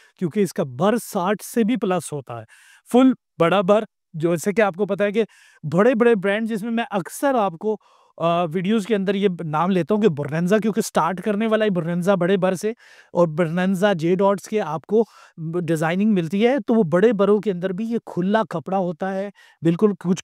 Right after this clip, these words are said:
बहनें हमारी परेशान हो जाती हैं कि जी ये हमारा नहीं बनेगा। पहली चीज़ ये कि ये आपको सिंगल पीस के अंदर आना होता है,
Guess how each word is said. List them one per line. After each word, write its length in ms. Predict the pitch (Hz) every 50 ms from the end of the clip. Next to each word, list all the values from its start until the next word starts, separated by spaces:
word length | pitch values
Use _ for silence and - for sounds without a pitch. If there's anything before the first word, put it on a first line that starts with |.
| - 185
बहनें 360 | 170 165 143 151 170 190 190
हमारी 200 | 185 180 175 196
परेशान 420 | 160 - 156 117 160 165 170 190 196
हो 100 | 185 170
जाती 280 | 185 185 160 165 180
हैं 100 | 190 185
कि 100 | 156 196
जी 220 | 160 170 202 202 - - - - - - - -
ये 220 | 165 151 196 202 202
हमारा 320 | 190 185 185 185 196 208
नहीं 380 | 180 151 143 135 131 180 226 208
बनेगा। 380 | 214 190 196 196 175 220 226 - _ _ _ _ _ -
पहली 280 | 175 156 202 233 247
चीज़ 260 | 190 226 233 214 190
ये 160 | 208 214 220 208
कि 120 | - 226
ये 100 | 214 208
आपको 260 | 202 196 175 - 247
सिंगल 480 | 220 - - 240 240 262 269 285 285 262
पीस 320 | 196 226 190 190 170 - -
के 100 | - 185
अंदर 240 | 170 165 165 151
आना 160 | 131 117 113 117
होता 220 | 110 104 - 110
है, 60 | 123